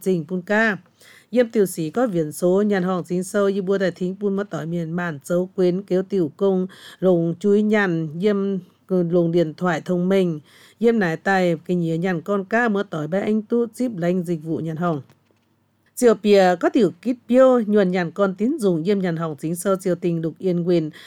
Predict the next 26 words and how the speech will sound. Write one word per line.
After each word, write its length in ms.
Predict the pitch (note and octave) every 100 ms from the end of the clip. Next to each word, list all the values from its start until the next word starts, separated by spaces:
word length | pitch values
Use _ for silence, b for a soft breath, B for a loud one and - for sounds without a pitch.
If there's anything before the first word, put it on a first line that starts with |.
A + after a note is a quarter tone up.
| B
mét 160 | D4 G4+
tàn 200 | G3 F#3+
cắp 240 | D4+ -
buồn 240 | G#3 E3+ D#3+
dìa 180 | F3 D#3
trồm, 360 | - F3+ D#3 D3+
bầu 140 | F#3+
hàng 220 | D#3 F#3
xít 180 | F3 D#4+
sàng 240 | - E3 D3
buôn 180 | G#3+ A3
miền 200 | F#3 D#3
màn, 360 | E3 E3+ D3 C#3+ _
anh 240 | G#3 A3
bé, 240 | G3 G#3 G#3 B B
dấu 260 | G3+ F#3+ G3+
thiếu 180 | E4
sang 300 | D#4 C#4 B3+
miền 180 | A3 F#3+
pháng 320 | C#3 E3 F#3
nủng 160 | G3+ D3
thun 240 | E3 G3 F3+
diêm 140 | F3+
nhúa 160 | E3+ G3+
quyền 260 | G3 D#3
tẩy, 360 | C#3 E3+ D#3